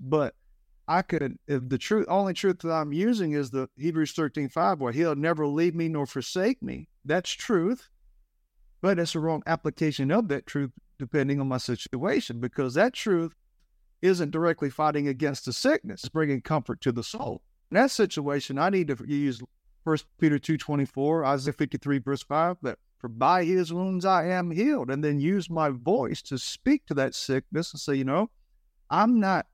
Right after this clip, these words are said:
sick trying to get well. I am healed resisting sickness. And so I speak to you, sickness, and I tell you that by his wounds I am healed. And so you're a lie, and I break agreement with that. And because of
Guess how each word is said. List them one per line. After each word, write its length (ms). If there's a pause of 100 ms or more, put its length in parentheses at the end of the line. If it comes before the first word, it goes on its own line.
(100)
sick 520
trying 280
to 80
get 320
well. 480
I 200
am 240
healed 600
resisting 580
sickness. 760 (280)
And 100
so 120
I 180
speak 500
to 80
you, 160
sickness, 540 (340)
and 100
I 120
tell 260
you 260
that 280
by 280
his 300
wounds 320
I 240
am 280
healed. 380
And 100
so 180
you're 340
a 100
lie, 600 (340)
and 100
I 100
break 480
agreement 480
with 160
that. 200 (640)
And 240
because 380
of 120